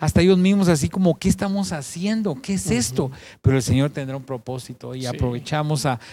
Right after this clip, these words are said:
Speaker 1: a bendecir a esos pueblos, porque yo creo que aquí diferenciar entre víctimas y victimarios dentro de los dos pueblos es muy difícil, Eduardo. Pero
Speaker 2: Sí.
Speaker 1: bueno, sigamos con nuestro podcast. <laughs>
Speaker 2: La segunda parte es,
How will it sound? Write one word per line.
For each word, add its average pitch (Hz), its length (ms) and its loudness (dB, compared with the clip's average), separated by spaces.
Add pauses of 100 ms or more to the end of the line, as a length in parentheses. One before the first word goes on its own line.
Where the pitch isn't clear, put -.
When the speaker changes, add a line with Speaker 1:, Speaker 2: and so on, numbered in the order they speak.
Speaker 1:
a 131 100 -4
bendecir 135 480 2
a 151 60 4
esos 143 220 -4
pueblos, 160 360 -2
porque 127 340 -6 (240)
yo 151 160 -2
creo 156 220 -2
que 139 240 -6
aquí 147 360 -6
diferenciar 147 680 -2
entre 135 320 -4
víctimas 143 560 -6
y - 20 -8
victimarios 127 640 -4
dentro 123 320 -8
de 117 80 -8
los 113 160 -8
dos 131 160 -8
pueblos 175 400 -4 (220)
es 156 140 -6
muy 135 180 -2
difícil, 113 420 -6
Eduardo. 101 380 -8
Pero 135 160 -4
Speaker 2:
Sí. - 20 0
Speaker 1:
bueno, 151 180 0 (260)
sigamos 160 440 2
con 165 160 2
nuestro 135 240 0
podcast. - 500 -2 (140)
<laughs> - 260 -4 (1900)
Speaker 2:
La 165 140 4
segunda 185 300 4
parte 208 460 2
es, - 360 -6